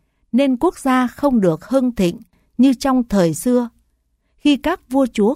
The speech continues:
cai trị theo Thánh Vương Chánh Pháp. Này các tỷ kheo, rồi các vị đại thần, cận thần,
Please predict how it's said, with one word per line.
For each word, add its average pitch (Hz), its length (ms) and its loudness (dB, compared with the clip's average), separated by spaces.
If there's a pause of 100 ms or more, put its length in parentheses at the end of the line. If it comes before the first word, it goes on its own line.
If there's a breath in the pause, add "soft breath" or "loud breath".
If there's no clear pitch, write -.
(140)
cai 254 180 -2
trị 185 380 -2
theo 254 220 0
Thánh 240 360 -4
Vương 247 280 2
Chánh 220 380 -4
Pháp. 285 220 -8 (1300)
Này 175 320 0 (100)
các - 280 -8
tỷ 151 200 0
kheo, 226 360 -2 (720)
rồi 196 240 0
các 311 220 -6
vị 190 320 0
đại 202 320 -4
thần, 170 300 0 (400 soft breath)
cận 208 280 -2
thần, 170 300 0